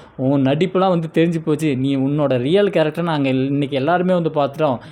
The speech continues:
நீ இவ்வளோ நாளா வந்து நடிச்சு ஏமாத்திட்டு இருந்த, உன்னோட ரியல் கேரக்டர் வந்து இதுதான், சுய புத்தியே இல்லாதவன். நான் சொன்னன்றதுக்காக நீ வந்து சொல்றியே" அப்படி சொல்லிட்டு, அஹ், சௌந்தர்யா அவர்கள் பார்த்தீங்கன்னா ராணவ வந்து வச்சு கழுவி கழுவி வந்து ஊத்துறா.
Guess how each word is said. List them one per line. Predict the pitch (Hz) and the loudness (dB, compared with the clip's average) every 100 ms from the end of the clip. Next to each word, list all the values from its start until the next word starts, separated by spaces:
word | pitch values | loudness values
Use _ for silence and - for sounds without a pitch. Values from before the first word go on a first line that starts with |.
| - | -8
நீ | 139 135 139 | -2 0 2
இவ்வளோ | 175 190 | 2 2
நாளா | 175 185 | 2 2
வந்து | 185 180 | 2 0
நடிச்சு | 156 151 165 | 0 -2 -2
ஏமாத்திட்டு | 170 143 160 170 165 | -2 0 0 0 -2
இருந்த, | 139 151 | -2 -2
உன்னோட | 135 131 | 0 0
ரியல் | 127 127 170 190 | 0 2 2 2
கேரக்டர் | 185 160 160 165 | 0 0 0 -2
வந்து | 160 156 | -2 -2
இதுதான், | 147 139 151 123 | -2 0 0 -2
சுய | - 160 190 | 0 2 2
புத்தியே | 185 165 185 | 0 0 0
இல்லாதவன். | 156 147 131 117 | 2 0 -2 -2
நான் | 131 139 135 | -2 -2 -2
சொன்னன்றதுக்காக | 147 180 190 165 156 147 202 196 - - | -2 0 -2 -4 -2 -2 -2 -4 -10 -4
நீ | 170 170 | 2 2
வந்து | 170 185 - | 4 0 2
சொல்றியே" | 160 165 185 | 2 4 4
அப்படி | 180 147 | 2 0
சொல்லிட்டு, | 139 147 127 180 196 135 - - - | -4 -2 0 2 2 0 -4 -18 -6
அஹ், | 143 135 | -4 0
சௌந்தர்யா | 175 196 190 | 2 4 4
அவர்கள் | 165 151 147 | 4 2 0
பார்த்தீங்கன்னா | 135 175 | -2 -2
ராணவ | 139 135 170 147 | 0 0 0 0
வந்து | 147 156 | 0 0
வச்சு | 131 170 | -2 -6
கழுவி | - 131 165 151 | -4 -2 0 0
கழுவி | 151 151 | 2 0
வந்து | 143 135 | 0 -2
ஊத்துறா. | 131 135 202 | -2 0 0